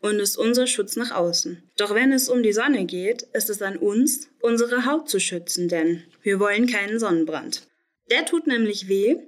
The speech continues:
begünstigt vorzeitige Hautalterung und erhöht vor allem das Risiko für Hautkrebs. Aber welcher Sonnenschutz ist denn jetzt eigentlich der richtige für mich? Man steht da in der Apotheke vorm Regal und ist natürlich erst einmal verwirrt von der großen Auswahl, die man hat.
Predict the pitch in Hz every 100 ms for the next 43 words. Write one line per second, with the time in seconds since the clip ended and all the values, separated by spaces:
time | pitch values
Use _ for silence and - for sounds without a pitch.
0 | - - 214 285 285 240 - 277 277 240
1 | 226 214 190 226 302 202 202 208 196 202
2 | 247 262 220 208 208 220 220 180 180 220
3 | 233 214 - 240 240 208 214 214 190 190
4 | 202 - 170 165 - - - _ _ _
5 | _ _ _ - 226 233 262 320 269 254
6 | 285 269 262 247 247 240 233 170 247 247
7 | 240 240 233 262 277 240 240 226 294 330
8 | - - _ - 208 202 269 262 233 226
9 | 214 208 214 - 254 262 247 214 208 196
10 | 220 220 202 226 254 220 214 214 208 202
11 | - 269 226 226 214 226 208 208 202 196
12 | - 196 220 262 254 262 247 226 214 226
13 | 240 233 220 226 226 196 185 175 175 180
14 | 170 -